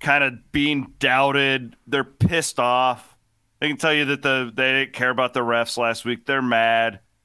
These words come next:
They probably should be. You go into this place where the coaches know each other very well, D three guys. Iowa State, top to bottom, I know Kansas is four and oh.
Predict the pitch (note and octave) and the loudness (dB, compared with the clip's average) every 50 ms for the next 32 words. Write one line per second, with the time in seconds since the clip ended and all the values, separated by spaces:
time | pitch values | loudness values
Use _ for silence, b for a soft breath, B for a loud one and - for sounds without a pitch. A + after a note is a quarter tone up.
0 | _ _ _ _ _ - C3+ B2+ - C3 B2+ B2+ B2 A#2 B2 A2+ B2 B2+ A2+ - | _ _ _ _ _ -4 -4 -4 -2 0 0 2 2 0 -2 -4 -4 -4 -4 -2
1 | - A#2+ A#2 A2 G2+ G2 A2+ A2+ A2+ A2 A2 G#2 G2 - _ _ _ _ _ _ | -2 -2 -2 -2 -2 -2 0 0 0 0 -2 -4 -6 -10 _ _ _ _ _ _
2 | _ _ _ _ - B2+ B2+ A#2 - D3 C#3+ C#3+ C#3+ D3 C#3+ C3+ C#3 A#2+ B2+ B2 | _ _ _ _ -4 -4 -4 -2 0 2 2 2 2 2 0 0 0 -2 -2 -4
3 | - - - - B2+ B2+ B2+ B2+ B2+ B2 - - A#2 A#2+ A#2 A2+ A2+ A2 G#2+ G#2 | -4 -6 -4 -2 0 2 2 0 -2 -4 -6 -4 -2 0 2 2 0 0 0 -2
4 | G2 F2+ - _ _ _ _ - D3 C#3+ - D#3+ D#3+ D#3 - - E3 C3 - C3+ | -4 -6 -8 _ _ _ _ -8 -6 -4 0 0 0 0 0 -2 -2 -2 0 0
5 | C#3+ C#3+ C#3+ D3 C#3 C3+ - C#3 C3+ B2+ C3 B2 A2+ A#2+ B2+ C3 C3 C3 C3+ B2+ | 2 2 2 2 0 0 0 0 0 0 -2 -2 0 0 0 2 2 2 0 0
6 | A2 A#2+ A#2+ A#2+ A#2+ A#2+ A#2 A#2 A#2 - C3+ C3+ C3+ C3 - A2+ B2 B2+ C3 A#2+ | 0 2 2 2 2 2 0 0 -2 -2 -2 -2 -2 -4 -4 -4 -2 -2 -2 -2
7 | G2+ A#2+ A#2+ A#2+ A#2 A#2 A#2 A2+ A2+ A2+ A2 G2+ - - - _ _ _ _ _ | 0 2 2 4 4 4 2 2 2 0 -2 -4 -8 -12 -14 _ _ _ _ _
8 | _ _ _ _ _ _ _ _ _ _ _ _ _ _ - C3+ D3 E3 F3+ F3+ | _ _ _ _ _ _ _ _ _ _ _ _ _ _ 0 2 2 2 2 0
9 | F3 - - - D#3 D3+ D3 D3 C#3+ - - - C#3+ C#3+ C#3+ D3+ - - F#3 D3+ | -4 -6 -4 0 0 2 2 0 -2 -6 -8 -4 0 2 2 2 0 0 -4 -4
10 | C3 G#2+ B2+ B2+ B2+ B2+ B2 B2 B2 A#2+ B2 B2 B2 B2+ C3+ C#3 C3+ - C#3 C#3 | -2 0 0 2 2 2 2 2 0 0 0 0 0 0 0 -2 -2 -2 -2 -2
11 | C#3+ C3+ B2 C3+ - - D3 - - - C#3+ C#3 C#3 C3+ B2+ A#2 A2+ A2+ A2 G#2+ | -2 -2 -4 -6 -6 -6 -8 -8 -6 -2 0 0 2 2 2 2 0 0 0 -2
12 | G#2 | -4